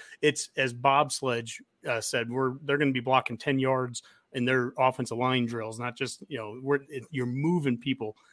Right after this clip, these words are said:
out of the, out of the lanes. Um, what did you see on that,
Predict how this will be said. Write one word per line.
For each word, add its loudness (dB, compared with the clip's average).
out 4
of 2
the, -2
out 6
of 2
the -2
lanes. -4
Um, 2
what 10
did 6
you 2
see 2
on 4
that, 0